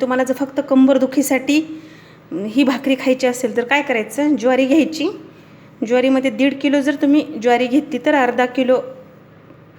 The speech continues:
हो, अर्धा किलो जवळजवळ उडीद, उडीद टाकायचा. कमरेसाठी चांगलं असतं, त्यातल्या त्या स्त्रियांना तर खूप छान आहे कंबरेसाठी.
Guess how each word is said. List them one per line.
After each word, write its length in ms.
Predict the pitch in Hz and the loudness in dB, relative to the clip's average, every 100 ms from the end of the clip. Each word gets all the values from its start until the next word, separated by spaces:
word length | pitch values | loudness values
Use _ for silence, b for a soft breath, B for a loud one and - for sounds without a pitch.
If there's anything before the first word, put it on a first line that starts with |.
| B B B B B - - - | B B B B B -20 -16 -4
हो, 80 | 247 | 0
अर्धा 300 | 214 214 254 | 0 0 -2
किलो 240 | 262 262 | 0 0
जवळजवळ 420 | 247 254 240 262 | 2 2 4 4
उडीद, 300 | 240 254 277 277 - | 4 4 4 2 -2
उडीद 280 | 247 262 262 | 0 2 2
टाकायचा. 500 | 240 247 220 220 311 349 - - - - - - - - - - - - - - - - - - - - - - - - | 0 0 -2 0 -2 -2 -10 -20 -20 -20 -20 -20 -20 -20 -20 -20 -20 -20 -20 -20 -20 -20 -20 -20 -20 -20 -20 -20 -20 -4
कमरेसाठी 540 | 247 254 262 262 254 | 0 2 2 0 -2
चांगलं 320 | 254 247 240 247 | -2 -2 2 0
असतं, 400 | 226 - 302 403 - - - - - | 0 -2 -2 -2 -6 -20 -20 -16 -8
त्यातल्या 240 | 240 254 | -4 -2
त्या 100 | 262 | -2
स्त्रियांना 460 | 262 262 262 247 247 | -4 0 0 2 0
तर 160 | 247 247 | -4 -6
खूप 200 | 277 - | -6 -8
छान 220 | - 240 | -6 -4
आहे 160 | 220 220 | -4 -6
कंबरेसाठी. 640 | 220 214 208 214 208 330 | -8 -8 -8 -10 -6 -6